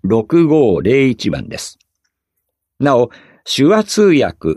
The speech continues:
要約筆記、展示資料を希望する方は、その旨もお知らせください。二次元コードあり。練り市インフォメーション。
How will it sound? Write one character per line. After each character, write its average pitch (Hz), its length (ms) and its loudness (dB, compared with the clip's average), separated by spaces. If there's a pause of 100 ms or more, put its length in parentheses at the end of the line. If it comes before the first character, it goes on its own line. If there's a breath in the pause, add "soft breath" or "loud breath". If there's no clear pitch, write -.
(140)
要 156 260 2
約 156 340 -2
筆 - 180 -14 (180)
記、 85 220 -6 (100)
展 196 300 0
示 202 140 -2
資 208 160 -2
料 147 320 2
を 113 80 -2
希 131 160 -2
望 135 160 2
す - 140 -4
る 131 100 0
方 135 300 -2
は、 104 280 -2
そ 113 160 -4
の 123 120 2
旨 131 280 2
も 147 240 -2
お 92 80 -6
知 - 140 -6
ら 90 100 -4
せ 120 140 -4
く 90 100 -6
だ 71 120 -6
さ 64 220 -12
い。 62 100 -20 (1160)
二 123 180 2
次 151 140 2
元 196 240 2
コ 139 280 0
ー - 20 -2
ド 135 240 0
あ 90 120 -6
り。 67 140 -16 (1500)
練 120 240 2
り 233 220 4
市 208 320 -2
イ 185 140 2
ン - 20 0
フ 160 140 -2
ォ 143 40 0
メ 139 120 0
ー 90 40 -2
シ - 160 -6
ョ 62 80 -10
ン。 60 240 -18